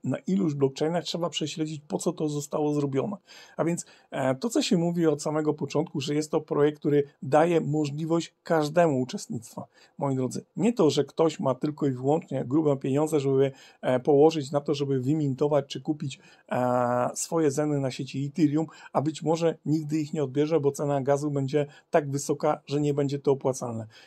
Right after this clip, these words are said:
E, Jack Levin skonstruował tak filozofię swojego projektu,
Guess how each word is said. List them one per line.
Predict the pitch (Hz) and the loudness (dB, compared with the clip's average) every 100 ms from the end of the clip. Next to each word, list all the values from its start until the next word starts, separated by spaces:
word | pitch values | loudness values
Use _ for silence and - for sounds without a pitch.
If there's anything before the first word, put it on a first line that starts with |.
| _ - | _ -2
E, | 131 131 127 127 - 135 | 0 2 2 0 -4 -4
Jack | 214 | 0
Levin | 196 165 202 214 _ - | 0 2 0 0 _ -14
skonstruował | - 190 175 - 165 202 190 | -2 0 0 0 -2 0 0
tak | - 165 - - | 0 -2 -4 -12
filozofię | - 170 151 175 185 156 | -4 0 0 0 -4 -6
swojego | - 156 156 | -2 -2 -2
projektu, | 151 143 131 135 196 | -2 0 0 2 -2